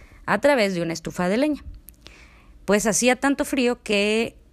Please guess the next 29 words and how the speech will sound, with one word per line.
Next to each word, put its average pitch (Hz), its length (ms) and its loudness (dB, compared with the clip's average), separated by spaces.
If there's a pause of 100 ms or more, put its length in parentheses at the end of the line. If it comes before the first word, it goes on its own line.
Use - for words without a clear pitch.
(120)
no 185 460 0
me 196 100 -4
podía 185 240 0
concentrar 170 640 -4
de 165 80 -4
veras 156 480 -6
en 165 440 -6
el 156 200 -8
sinfín 170 340 -6
de 185 80 -4
cosas 175 320 -6
que 165 140 -8
tenía 160 240 -6
que 160 100 -8
hacer, 156 340 -6 (460)
este, 165 400 -6
sentada 170 420 -2
frente 185 300 -4
a 190 60 0
la 202 120 0
laptop. 233 420 -4 (840)
Porque, 202 920 0
pues, 160 420 -2
si - 400 -6
ustedes 196 320 -2
han 202 140 -4
pasado 202 400 -2
por 208 160 -2
eso, 185 420 -4